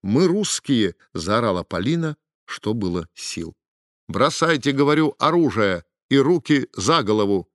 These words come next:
Мы русские, товарищ танкист! Какие нахер русские?» «Более вежливо, пожалуйста», потребовал я, «вы говорите с женщиной».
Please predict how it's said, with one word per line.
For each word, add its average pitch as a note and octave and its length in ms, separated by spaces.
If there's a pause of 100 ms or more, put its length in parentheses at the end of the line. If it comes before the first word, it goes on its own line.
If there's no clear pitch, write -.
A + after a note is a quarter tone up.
(220)
Мы C#3 220
русские, G#3 560
товарищ C3+ 540
танкист! C3+ 680 (400)
Какие D#3+ 420
нахер B2 460
русские?» A#2 680 (540)
«Более C#3 400
вежливо, D3 500
пожалуйста», B2+ 580
потребовал A#2+ 520
я, A#2+ 200
«вы A#2+ 120
говорите C#3+ 480
с B2+ 40
женщиной». C3 800